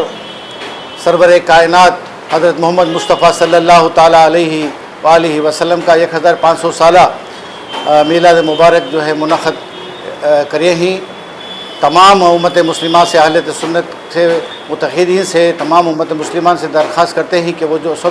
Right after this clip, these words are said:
جوخ در جوخ تشریف لا کر اس جلسے کو کامیاب بنائیں۔ اللہ تعالیٰ کا حکم ہے کہ جو جب پر، تم پر کوئی نعمت ہو تو اس کا شکر ادا کرو۔ تو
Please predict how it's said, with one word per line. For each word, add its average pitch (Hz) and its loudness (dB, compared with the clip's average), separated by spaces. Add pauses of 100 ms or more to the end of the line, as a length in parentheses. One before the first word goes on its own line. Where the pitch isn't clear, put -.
(100)
جوخ 165 2
در 175 2
جوخ 185 2 (440)
تشریف 190 0
لا 165 4
کر 170 2
اس 170 -4 (680)
جلسے 165 0
کو 170 0
کامیاب 165 2
بنائیں۔ 175 4 (420)
اللہ 156 0 (120)
تعالیٰ 165 4
کا 170 6 (1300)
حکم 196 0
ہے 180 4
کہ 180 0
جو 175 2
جب 180 0 (560)
پر، 175 0
تم 175 -6
پر 185 2 (140)
کوئی 180 2
نعمت 170 -2
ہو 175 4
تو 180 -2
اس 160 -2
کا 170 -2
شکر 165 0
ادا 170 6
کرو۔ 160 2 (880)
تو 185 2